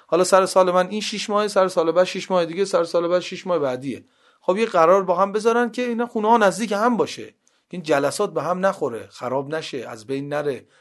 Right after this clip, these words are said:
برقرار بشه، چون دوری راه واقعاً یک مانعه. خب وقتی می‌بینی یک برادر مؤمن پیدا کردی، خدا روزیت کرد که اون هم فکر، مثلاً با هم هم فکر هست، هم، هم اعتقاد هستین، نزدیک هستین به هم،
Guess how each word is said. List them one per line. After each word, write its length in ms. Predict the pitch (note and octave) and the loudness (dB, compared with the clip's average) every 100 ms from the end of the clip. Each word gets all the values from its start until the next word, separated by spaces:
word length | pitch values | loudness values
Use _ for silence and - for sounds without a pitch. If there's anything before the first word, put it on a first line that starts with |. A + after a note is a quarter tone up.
| - | -8
برقرار 500 | C3 B2+ B2 C3+ D#3 | -4 -2 0 2 2
بشه، 220 | C3+ B2+ | 2 -10
چون 160 | A#2+ E3+ | -12 -12
دوری 320 | C3+ C3+ C3+ | -10 -4 -2
راه 180 | D3+ F3+ | 0 0
واقعاً 260 | D3+ F3+ F#3 | 0 0 -2
یک 60 | |
مانعه. 500 | E3 C#3+ E3 D3 - _ _ _ _ | 0 0 0 -6 -10 _ _ _ _
خب 120 | F3+ | 4
وقتی 240 | F#3+ G3 G3+ | 4 4 -6
می‌بینی 280 | D#3+ D#3 E3 | -6 -8 -8
یک 140 | D3+ | -2
برادر 400 | C#3+ D3 D3 D#3 | 0 2 2 -2
مؤمن 340 | D3+ D3 D#3 | -4 -6 -8
پیدا 440 | D3+ C#3 C#3 D3+ D3+ | -10 -8 -4 0 2
کردی، 300 | C#3+ C#3 D3+ | 2 0 0
خدا 240 | C#3+ C#3+ | -2 -2
روزیت 440 | C#3+ D3 C#3+ D3+ - | -2 -6 -10 -12 -2
کرد 400 | D3+ C#3 A#2+ _ _ _ _ _ | 2 2 -2 _ _ _ _ _
که 80 | C4+ | 0
اون 140 | B3+ | 2
هم 140 | G#3 G#3 | 4 2
فکر، 640 | G3+ A#3 A3+ G3+ G3 E3+ - | 0 -2 2 4 4 2 -6
مثلاً 480 | D3+ C#3 D3+ D3+ C#3+ - _ _ | -8 -2 0 0 -2 -16 _ _
با 100 | C3 | -4
هم 240 | B2+ D3+ C#3 | 0 -2 -2
هم 80 | C3 | -6
فکر 260 | E3+ D#3+ | -8 -6
هست، 140 | C#3+ C#3 | -6 -6
هم، 100 | C3 | -8
هم 400 | C3 C3 C3+ B2 | -10 -10 -10 -8
اعتقاد 440 | B2 A#2+ C#3+ D#3+ | -8 0 2 2
هستین، 520 | D3 - D3+ C3+ B2+ _ C3+ | -2 -8 -8 -8 -10 _ -4
نزدیک 420 | B2+ A#2+ E3+ D#3+ | -4 -4 -10 -8
هستین 300 | D3 - C3 | -8 -8 -8
به 80 | C3 | -4
هم، 200 | C#3 | -4